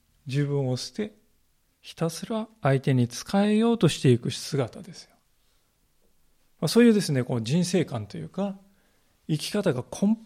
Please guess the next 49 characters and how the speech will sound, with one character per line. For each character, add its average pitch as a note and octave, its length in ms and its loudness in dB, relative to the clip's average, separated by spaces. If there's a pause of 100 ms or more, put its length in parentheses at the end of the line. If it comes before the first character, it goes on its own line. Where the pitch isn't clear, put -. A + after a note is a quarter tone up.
本 A#3 240 2
的 A#3 260 -2
に A3+ 120 2
変 C#3+ 260 -4
え C3+ 40 -2
ら A#2+ 140 -4
れ A2+ 100 -8
た F#3 460 0 (400)
ヤ D#3 140 2
コ C#3+ 80 -2
ブ C3+ 40 0
の A#2+ 120 -2
姿、 - 420 -10 (380)
私 - 260 -4
た - 80 -8
ち - 100 -2
は D3 80 6
見 C3 160 6
る C#3 120 6
の A#2 100 4
で B2 100 4
は A2+ 120 4
な A2 140 2
い G#2+ 60 -2
か F3+ 140 -8
と - 80 -8
思 F3 100 -6
い F3+ 40 -4
ま F3+ 120 -6
す - 120 -18
ね。 G3 280 2 (2250)
少 D#3 200 4
し C#3 200 4
前 C#3+ 240 6
の C3 140 2
こ C#3 120 -6
と D3+ 100 2
で C3 100 2
す B2+ 140 -2
が、 B2+ 100 2
断 D3 260 8
捨 E3 120 6
離 E3+ 160 10
と D3+ 140 8
い B2+ 140 10
う A#2+ 80 6
言 D3 260 6
葉 C#3 120 6
が B2 240 2